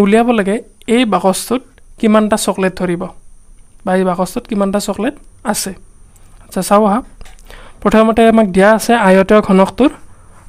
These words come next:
মানবিলাক। আয়তীয় ঘনকটোৰ মানবিলাকৰ পৰা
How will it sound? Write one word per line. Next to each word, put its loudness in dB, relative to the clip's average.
মানবিলাক। 0
আয়তীয় 4
ঘনকটোৰ 2
মানবিলাকৰ 4
পৰা 4